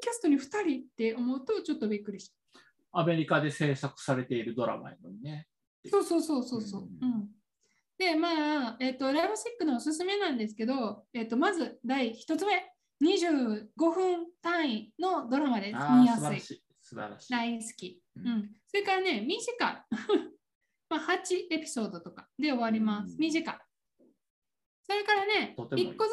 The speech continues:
Speaker 1: つね、その過去の女の人出てきて、いっつもセックスしてくれるよ。
Speaker 2: それは、<laughs> 裸体は映るんですか？
Speaker 1: あ、もちろんね、ほとんど映りません。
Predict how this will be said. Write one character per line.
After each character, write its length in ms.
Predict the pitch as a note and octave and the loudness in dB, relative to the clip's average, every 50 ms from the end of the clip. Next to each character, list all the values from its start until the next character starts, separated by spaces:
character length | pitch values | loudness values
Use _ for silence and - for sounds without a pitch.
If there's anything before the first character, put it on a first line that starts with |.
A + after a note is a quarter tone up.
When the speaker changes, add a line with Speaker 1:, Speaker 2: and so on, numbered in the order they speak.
| A#4 A#4 A4 | -2 -2 0
Speaker 1:
つ 60 | E4+ | 0
ね、 420 | D4 A#3+ A3+ A#3 C4 E4+ - - _ - | 2 2 0 0 -2 -4 -6 -10 _ -6
そ 120 | - C#4+ | -2 0
の 120 | C#4 C#4 C4+ | 2 2 2
過 160 | - F4+ F4 | 0 -2 0
去 100 | F4+ D#4+ | 2 2
の 120 | D4 D4 | 4 4
女 200 | D4 D4+ D4+ D4 | 4 2 2 2
の 80 | D4 D4 | 2 0
人 160 | D4 C4+ A#3 | 2 0 0
出 140 | G#3+ A#3 A#3 | 0 0 0
て 100 | B3 A#3 | -2 -4
き 120 | - - | -4 -4
て、 200 | - A3+ G#3 G3+ A#3+ | -4 -2 -2 -2 -2
い 160 | C#4 C4+ - | -4 -4 -4
っ 20 | - | -4
つ 100 | - G#4 | -2 0
も 120 | F#4+ E4+ | 2 2
セ 120 | D4 D4 C#4+ | 2 2 0
ッ 100 | C#4+ - | 0 -2
ク 100 | B3+ A#3+ | -2 -2
ス 100 | A#3+ F#3+ | -2 -4
し 80 | - | -4
て 80 | - G#3 | -4 -4
く 80 | A3 G#3 | -4 -4
れ 60 | F#3 | -6
る 140 | - F#3 E3+ | -6 -8 -10
よ。 200 | E3+ E3+ - _ _ _ _ _ _ _ _ _ _ _ _ _ _ _ _ _ _ _ _ _ _ _ _ - D#3+ D3+ | -10 -10 -14 _ _ _ _ _ _ _ _ _ _ _ _ _ _ _ _ _ _ _ _ _ _ _ _ -12 -10 -6
Speaker 2:
そ 180 | - - F3+ | -2 0 0
れ 120 | E3+ D#3 D3+ | 0 2 4
は、 380 | D3 C#3 C#3 C#3 C3+ - - - - _ _ _ | 6 6 6 6 4 0 -4 -12 -20 _ _ _
<laughs> 240 | - - - - B2+ C3+ | -16 -14 -10 -4 0 2
裸 180 | C#3+ D#3+ D#3+ - | 4 4 4 6
体 260 | - D#3+ D#3 D#3+ D#3 | 6 6 8 6 6
は 120 | D#3 D#3+ E3+ | 6 6 4
映 200 | F#3 F3+ - F#3+ | 4 2 2 4
る 60 | F3+ | 4
ん 280 | E3+ E3+ E3 D#3 C3 G2+ | 4 4 2 0 -2 -4
で 100 | F2+ G2+ | -6 -10
す 100 | - - | -12 -16
か？ 340 | - - B2 B2+ C3+ C#3+ - _ _ _ _ _ _ _ _ - | -16 -14 -12 -12 -12 -12 -14 _ _ _ _ _ _ _ _ -2
Speaker 1:
あ、 60 | F4 | 0
も 140 | F4 F4 F#4 | 2 2 2
ち 120 | F4+ - C5 | 2 2 2
ろ 120 | B4+ F#4+ | 4 4
ん 60 | D#4 C#4 | 6 6
ね、 140 | C4 A#3+ | 4 4
ほ 220 | A3+ A3+ - D4 D4 | 2 2 2 2 2
と 160 | - G#4 G4 | 4 4 4
ん 40 | D4+ | 4
ど 60 | B3 | 4
映 40 | A#3+ - C4 | 2 2 2
り 60 | C4+ | 4
ま 120 | C#4 G#3 | 4 4
せ 140 | - D4+ D4+ | 6 8 8
ん。 40 | - | 8